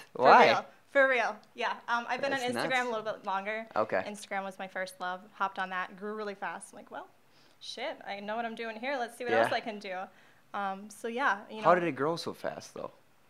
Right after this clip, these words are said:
Speaker 2: Like, what did you do?
Speaker 1: Constantly posting.
Speaker 2: Really?
Speaker 1: Constantly posting, using all the hashtags.
Speaker 2: Oh,
Speaker 1: That
Speaker 2: man.
Speaker 1: was before the algorithm was all screwed up, too.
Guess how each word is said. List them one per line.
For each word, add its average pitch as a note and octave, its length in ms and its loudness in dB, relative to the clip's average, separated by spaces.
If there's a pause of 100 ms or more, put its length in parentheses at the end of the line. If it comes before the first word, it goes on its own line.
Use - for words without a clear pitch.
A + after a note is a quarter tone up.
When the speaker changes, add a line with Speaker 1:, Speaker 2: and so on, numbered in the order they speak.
Speaker 2:
Like, A#2+ 100 -12
what B2+ 100 -4
did A2+ 140 -8
you A2 80 -10
do? B2 240 -8 (460)
Speaker 1:
Constantly A3+ 580 -12
posting. A#3 500 -12
Speaker 2:
Really? C#3 440 -2
Speaker 1:
Constantly A#3 540 -4
posting, G#3 420 -8
using A3 260 -12
all G3+ 80 -6
the G#3 60 -6
hashtags. A#3 680 -6
Speaker 2:
Oh, F3+ 140 -6
Speaker 1:
That E3+ 100 -6
Speaker 2:
man. A3+ 200 -2
Speaker 1:
was C#4+ 160 -4
before G3 600 -6 (100)
the - 300 -10
algorithm G3 540 -10
was - 180 -14
all G3+ 380 -6
screwed G3+ 320 -14
up, - 160 -12
too. G#3+ 320 -10